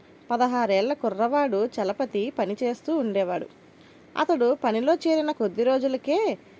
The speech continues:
యజమాని నుంచి మంచి విశ్వాసపాత్రుడన్న పేరు, మన్నన పొందగలిగాడు. విశాఖుడు వ్యాపారానికి సంబంధించిన పనులు, ముఖ్యంగా బాకీల వసూళ్ల లాంటి వ్యవహారాలు అతడి మీద పెట్టి నిశ్చితంగా ఉండేవాడు.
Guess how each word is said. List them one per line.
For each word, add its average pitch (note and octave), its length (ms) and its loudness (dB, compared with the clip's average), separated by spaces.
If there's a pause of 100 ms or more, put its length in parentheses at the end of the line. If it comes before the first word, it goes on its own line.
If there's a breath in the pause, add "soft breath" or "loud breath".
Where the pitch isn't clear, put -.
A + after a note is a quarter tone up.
(140)
యజమాని C#4 480 0
నుంచి B3 460 -2
మంచి B3 420 -2
విశ్వాసపాత్రుడన్న C4+ 1080 0
పేరు, G#3+ 560 0 (360 loud breath)
మన్నన A#3+ 560 0 (140)
పొందగలిగాడు. A3 600 0 (760 loud breath)
విశాఖుడు D4 520 2
వ్యాపారానికి D4 800 2
సంబంధించిన C#4+ 680 0
పనులు, A3 580 0 (360 loud breath)
ముఖ్యంగా A#3 680 2 (240)
బాకీల D4 480 2
వసూళ్ల D4 460 2
లాంటి C4+ 340 2
వ్యవహారాలు B3 880 4 (360 loud breath)
అతడి C4 260 2
మీద A#3 180 2
పెట్టి C4 460 2
నిశ్చితంగా C4 640 2
ఉండేవాడు. G#3+ 500 2